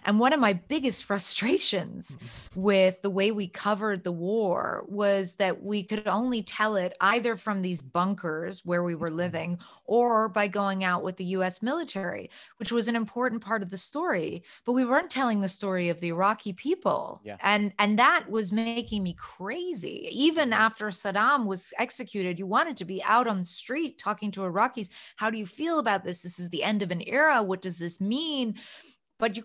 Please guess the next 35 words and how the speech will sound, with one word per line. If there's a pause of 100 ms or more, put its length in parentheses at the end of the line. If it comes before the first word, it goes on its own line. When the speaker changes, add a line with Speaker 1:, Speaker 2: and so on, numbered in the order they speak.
Speaker 1:
couldn't, (140)
you
had,
you
could
send
out
your
local
cameraman
to
do
that,
but
it
was
still
too
dangerous
for
us
to
go (140)
out
and
do
that.
And
I
found
that (560)
really
frustrating
as
a